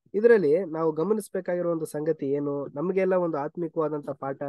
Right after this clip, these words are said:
ಏನು ಅಂತ ನಾವು ನೋಡಿದ್ರೆ, ಪೇತ್ರನ ಒಂದು, ಒಂದು ನಿಷ್ಠಾವಂತಿಕೆ, ಅದು ಅಲ್ದಂತೆನೆ ಪೇತ್ರನಲ್ಲಿ ಇದ್ದಂತ ಒಂದು ಗುಣಗಳು,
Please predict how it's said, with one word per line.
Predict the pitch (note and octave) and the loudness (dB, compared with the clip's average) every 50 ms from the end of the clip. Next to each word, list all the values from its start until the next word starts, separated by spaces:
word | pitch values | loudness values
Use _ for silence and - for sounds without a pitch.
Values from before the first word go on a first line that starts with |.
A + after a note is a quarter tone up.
| C3+ | -6
ಏನು | A#2+ A#2+ C3 D3+ D#3 D3+ C#3+ | -6 -4 -4 -2 -2 -2 -4
ಅಂತ | C3+ B2+ C#3 | -6 -6 -8
ನಾವು | B2+ B2 A#2 | -8 -8 -8
ನೋಡಿದ್ರೆ, | A#2 B2+ C3 C3+ A2+ A2 A2+ A#2+ D#3+ G3+ - - _ _ _ _ _ _ _ _ _ | -8 -8 -8 -8 -8 -8 -6 -4 -4 -6 -6 -10 _ _ _ _ _ _ _ _ _
ಪೇತ್ರನ | - G3 A3+ A#3 A#3 A3 G3+ G3 F#3+ | 0 2 2 4 4 2 0 2 2
ಒಂದು, | F#3 F3+ F3 E3+ E3 D#3+ D#3+ E3 F3+ G3 G3 F#3+ - _ _ _ _ - | 0 0 0 0 0 0 0 0 0 -2 -6 -10 -14 _ _ _ _ -12
ಒಂದು | C#3 C#3 C#3+ D3 C#3 | -10 -6 -4 -2 -2
ನಿಷ್ಠಾವಂತಿಕೆ, | B2+ C3 C3+ - - - - E3 D#3+ D#3+ D3+ D3 C#3+ C#3 - C#3+ - - C3+ - _ _ _ - - _ _ _ _ - | -4 -4 -8 -10 -12 -10 -8 -6 -4 -2 -4 -4 -4 -6 -6 -6 -4 -4 -6 -6 _ _ _ -20 -20 _ _ _ _ -8
ಅದು | C#3+ E3 G3+ A3+ A3 | 0 4 6 6 6
ಅಲ್ದಂತೆನೆ | G3 F3+ F3+ E3+ E3 D3+ D3 B2 A2 A2+ C3+ F3 G3+ F#3+ - - _ | 6 4 0 0 0 -2 -4 -4 -4 -4 -4 -4 -6 -6 -10 -8 _
ಪೇತ್ರನಲ್ಲಿ | F3+ G3+ A3+ A3+ A3+ G#3 G3+ G3+ F#3+ F3+ E3+ | 2 2 4 4 2 2 2 0 0 -2 -2
ಇದ್ದಂತ | D#3+ D#3+ F3 F3 F3 F3 | -2 0 -2 -2 0 -2
ಒಂದು | E3+ E3 D#3+ D#3 D#3+ E3+ E3 | -2 0 0 0 -2 -2 -6
ಗುಣಗಳು, | D3+ B2 B2+ D3 D#3+ F3+ F3+ F3 E3 D#3+ D#3+ - | -6 -4 -4 -2 0 2 2 2 4 2 2 0